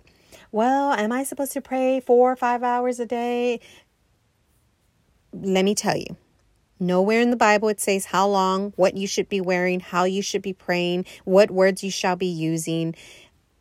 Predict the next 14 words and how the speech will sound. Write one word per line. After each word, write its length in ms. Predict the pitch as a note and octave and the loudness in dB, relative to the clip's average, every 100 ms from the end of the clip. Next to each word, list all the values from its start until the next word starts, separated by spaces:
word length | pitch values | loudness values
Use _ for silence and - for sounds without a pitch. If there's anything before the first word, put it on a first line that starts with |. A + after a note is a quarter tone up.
| - | -2
and 340 | G3 F#3+ F#3 | 2 2 4
nowhere. 480 | G3 G3+ D#3+ - D#3 _ _ _ _ _ _ _ _ _ _ _ _ _ _ _ _ _ _ | 6 4 2 -4 -10 _ _ _ _ _ _ _ _ _ _ _ _ _ _ _ _ _ _
I 80 | F#3+ | -2
mean, 220 | F3+ F3+ | 0 0
Jesus 440 | E3+ F#3+ F#3+ G#3 | 0 0 0 0
gave 360 | G3 F#3 F#3 F3 | 0 2 2 2
the 80 | F3 | -4
prayer 340 | - F#3 F3+ | -2 -2 0
example 440 | E3+ F3 E3+ E3+ E3+ | -2 -4 -4 -4 -6
to 140 | - | -6
his 140 | D#3+ | -6
disciples, 640 | - D#3 E3 D#3+ - - - - | -6 -6 -2 -2 -4 -12 -8 0
"Our 300 | F3+ F#3 F3 | 4 4 2
Father." 560 | - C#3 C#3+ - - | -2 -2 -2 -6 -16